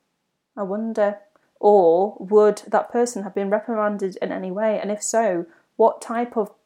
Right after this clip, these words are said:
punishment do you give to someone? Do you just give them a verbal warning? Like, and then that makes things awkward between you and that coworker, then you feel guilty for saying something. So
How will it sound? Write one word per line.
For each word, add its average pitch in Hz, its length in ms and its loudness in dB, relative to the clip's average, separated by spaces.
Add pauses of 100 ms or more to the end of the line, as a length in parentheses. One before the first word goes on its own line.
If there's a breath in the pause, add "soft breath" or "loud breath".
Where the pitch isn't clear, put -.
(140)
punishment 208 760 -6
do 175 120 -8
you 170 240 -4
give 170 220 -6
to 254 80 -6
someone? 196 260 -8
Do 165 80 -6
you 160 60 -8
just 160 160 -14
give 170 140 -6
them 165 140 -8
a 147 40 -4
verbal 151 340 -4
warning? 226 560 -2
Like, 220 320 -4 (320 loud breath)
and 208 100 0
then 208 140 6
that 202 160 4
makes 185 260 -2
things 185 260 -4
awkward 220 360 2
between 180 320 -2
you 165 160 2
and 170 140 -2
that 170 200 -2
coworker, 220 560 2
then 165 260 -4
you 196 180 -2
feel 220 240 4
guilty 208 420 2
for 170 120 -10
saying 214 340 0
something. 202 600 -2 (420 soft breath)
So 247 540 8